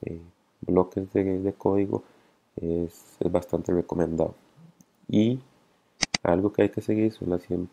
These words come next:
siempre las reglas, lenguajes de programación, que no puedo utilizar ni tildes ni espacios. Para, para nada. Ni para el nombre de mi documento, ni para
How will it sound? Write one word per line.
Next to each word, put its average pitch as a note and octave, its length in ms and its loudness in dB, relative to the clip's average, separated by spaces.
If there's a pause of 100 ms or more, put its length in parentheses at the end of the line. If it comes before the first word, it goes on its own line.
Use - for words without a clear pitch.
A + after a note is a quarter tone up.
siempre F2+ 280 0
las F#2 140 4
reglas, G2+ 440 4 (1120)
lenguajes F2 320 4
de - 80 2
programación, A2 580 4 (600)
que F#2+ 120 4
no G2 120 4
puedo G#2 200 4
utilizar G2+ 420 2
ni E2 160 0
tildes - 760 2 (520)
ni F2 200 2
espacios. - 540 0 (1500)
Para, F2 260 4 (340)
para E2+ 220 4
nada. E2+ 300 2 (640)
Ni F2+ 200 0
para E2+ 260 4
el E2 120 2
nombre G2+ 320 4
de A2 80 4
mi A2+ 120 2
documento, B2 560 2 (2000)
ni F#2 220 2
para G2 520 4